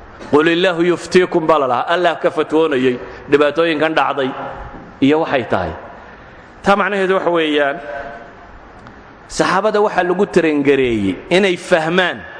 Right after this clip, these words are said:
maxaa caqiida ah, maxaa siyaasa ah.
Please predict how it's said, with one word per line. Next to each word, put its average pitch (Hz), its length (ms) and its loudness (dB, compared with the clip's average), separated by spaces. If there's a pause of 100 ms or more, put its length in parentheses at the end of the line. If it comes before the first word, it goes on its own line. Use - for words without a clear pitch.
(340)
maxaa 175 540 0
caqiida 180 320 2
ah, - 20 -2
maxaa 175 300 -2 (100)
siyaasa 147 380 0
ah. 113 140 -2